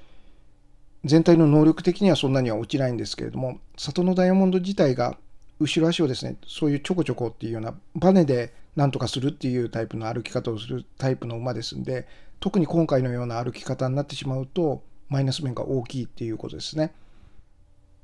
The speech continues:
それで乗り方についてはですね、サイモン・ラムセスみたいに、三コーナー過ぎ、四コーナーの手前あたりから後続に足を使わすような、そういったような玉砕的なペースメイクをする馬がいるとき、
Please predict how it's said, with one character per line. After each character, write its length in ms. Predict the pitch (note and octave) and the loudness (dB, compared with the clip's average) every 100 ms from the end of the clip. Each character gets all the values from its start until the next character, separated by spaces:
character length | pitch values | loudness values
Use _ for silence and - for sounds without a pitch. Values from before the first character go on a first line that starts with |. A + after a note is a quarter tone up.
| _ - | _ -14
そ 180 | - C3 | -6 -2
れ 80 | B2 | -2
で 140 | B2 | 0
乗 120 | B2+ | 0
り 80 | D3+ | -2
方 240 | E3+ F3 | 0 2
に 160 | E3+ F3 | 4 2
つ 160 | - F#3+ | 0 -4
い 120 | D3+ | 0
て 80 | C3 | -2
は 100 | A2 | -2
で 100 | G#2+ | -6
す 140 | B2+ | -6
ね、 300 | B2 A#2 - - - - - _ _ _ | -6 -6 -10 -20 -20 -20 -20 _ _ _
サ 220 | - - E3 | -6 0 4
イ 40 | |
モ 140 | F3+ | 4
ン・ 60 | F3+ | 6
ラ 120 | F#3+ | 6
ム 120 | G3 | 6
セ 160 | F3+ D3+ | 4 0
ス 120 | C3+ | -2
み 140 | C3 A#2+ | -6 -4
た 160 | A#2 | -4
い 80 | A#2 | -6
に、 320 | A#2+ B2 B2 - _ _ - - - | -8 -8 -10 -18 _ _ -20 -20 -12
三 240 | - D#3 D3 | -4 -2 0
コ 160 | D3+ | 2
ー 20 | D3 | 4
ナ 120 | C#3+ | 4
ー 80 | - | 2
過 60 | |
ぎ、 260 | C3 B2+ - - | -2 -4 -6 -4
四 160 | C#3 | -2
コ 80 | C3+ | 2
ー 40 | C#3 | 2
ナ 80 | |
ー 20 | B2 | 0
の 80 | A2 | -2
手 100 | B2 | -2
前 180 | B2+ | 0
あ 60 | C#3+ | 0
た 80 | E3 | -2
り 80 | C#3+ | -2
か 140 | C3 | -2
ら 160 | A#2+ B2 | -2 -6
後 160 | - C3+ | -4 -2
続 180 | C3 C3+ | 0 0
に 80 | C3+ | -2
足 160 | C3 | -2
を 80 | C#3+ | -4
使 240 | - - | -4 -4
わ 80 | B2 | -2
す 120 | B2 | -2
よ 80 | C3 | -4
う 20 | |
な、 80 | A#2+ | -4
そ 140 | - C#3 | -4 -4
う 20 | |
い 40 | |
っ 20 | D3 | 0
た 80 | |
よ 80 | E3+ | 0
う 20 | |
な 240 | D3 A#2+ - - | 0 -2 -6 -8
玉 120 | B2+ | -6
砕 240 | - C3+ | -2 -2
的 160 | C3 C3 | -2 -4
な 80 | C3 | -2
ペ 140 | C#3 | -2
ー 20 | |
ス 120 | B2+ C#3+ | -2 -4
メ 80 | |
イ 40 | A#2+ | -6
ク 120 | - | -8
を 60 | A2 | -10
す 120 | B2 | -8
る 80 | B2 | -8
馬 160 | A#2 | -8
が 100 | A#2 | -6
い 60 | A#2 | -6
る 100 | A2+ | -8
と 100 | A2+ | -10
き、 240 | B2 A#2 | -10 -12